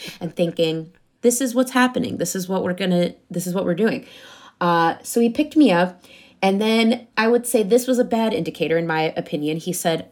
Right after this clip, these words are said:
"Sorry I was late. I'm really hungover." I don't think that's good date etiquette. No, absolutely not. I don't wanna know you're hungover. And it also tells me you're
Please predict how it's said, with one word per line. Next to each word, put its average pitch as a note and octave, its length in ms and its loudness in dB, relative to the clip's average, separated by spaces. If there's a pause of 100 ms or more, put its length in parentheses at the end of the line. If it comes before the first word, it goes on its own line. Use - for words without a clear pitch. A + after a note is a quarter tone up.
"Sorry A3 460 2
I G#3+ 80 2
was G3 180 -4
late. F#3 340 2
I'm E3 200 -4
really F3+ 260 2
hungover." D#3 760 -4 (440)
I G3 200 4
don't A3 200 0
think F3 180 -2
that's C#3 280 -4
good C#3 240 -6
date B2 200 0
etiquette. - 500 -10 (360)
No, E3 540 -2
absolutely D3+ 520 -2
not. F2 300 -6
I E3 80 2
don't E3+ 140 4
wanna D3+ 160 0
know C#3 100 0
you're C3+ 180 -4
hungover. C3 500 -4
And - 100 0
it F#3 100 0
also F3+ 280 2
tells E3 320 0
me D3+ 80 0
you're D3+ 400 0